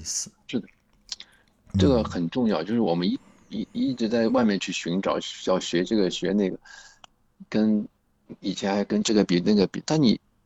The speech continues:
Speaker 2: 很多在你生活，在你生命里其实都已经赋予你的东西，你不用去学习啊，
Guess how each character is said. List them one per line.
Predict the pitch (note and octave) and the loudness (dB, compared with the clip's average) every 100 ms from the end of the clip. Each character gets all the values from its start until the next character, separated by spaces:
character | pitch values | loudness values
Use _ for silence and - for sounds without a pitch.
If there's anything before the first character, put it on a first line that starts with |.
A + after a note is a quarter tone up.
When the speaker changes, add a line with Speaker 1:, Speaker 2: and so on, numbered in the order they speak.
| _ _ _ _ - _ - | _ _ _ _ -20 _ -2
Speaker 2:
很 | F#2+ | 2
多 | G2+ D#3 D#3+ _ _ _ | 6 6 4 _ _ _
在 | - D#3+ | 0 4
你 | A#2+ F#2+ E2+ | 6 6 4
生 | - - D4 - | 4 4 2 2
活， | A2 | 2
在 | A#2 B2+ | 4 2
你 | G#2 | 2
生 | - D3+ | 2 2
命 | D3+ | 4
里 | G#2 | 4
其 | F2 | 2
实 | C3 | -2
都 | C3 D3 | 0 0
已 | |
经 | F#2+ | 2
赋 | B2 - F#3 | -2 0 0
予 | B2 | 2
你 | |
的 | F#2+ | 0
东 | - F#2 | -4 -6
西， | F2+ | -4
你 | E2+ E2 | -4 -4
不 | - | -2
用 | F#3+ | -2
去 | G#3 F2 | -2 -6
学 | - - | -6 -6
习 | - | -6
啊， | - | -10